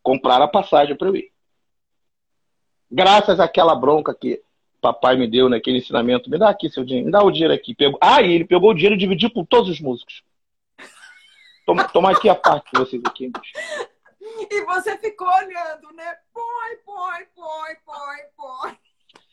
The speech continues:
Speaker 1: Foi um dos shows, assim, mais doloridos e, ao mesmo tempo, mais, mais bonitos que eu,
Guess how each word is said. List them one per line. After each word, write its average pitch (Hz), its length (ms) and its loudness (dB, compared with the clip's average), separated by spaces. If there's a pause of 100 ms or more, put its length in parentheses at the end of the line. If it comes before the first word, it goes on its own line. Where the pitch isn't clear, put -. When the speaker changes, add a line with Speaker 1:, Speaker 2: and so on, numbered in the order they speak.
(200)
Speaker 1:
Foi 233 240 6
um 262 140 6
dos 202 160 2
shows, 180 680 2 (720)
assim, 143 600 0 (180)
mais 196 540 0
doloridos 208 1080 2
e, 156 140 -2
ao 196 120 4
mesmo 190 480 2
tempo, 151 800 -2
mais, 208 960 0 (880)
mais 226 320 2
bonitos 208 640 0
que 165 120 -4
eu, 135 220 0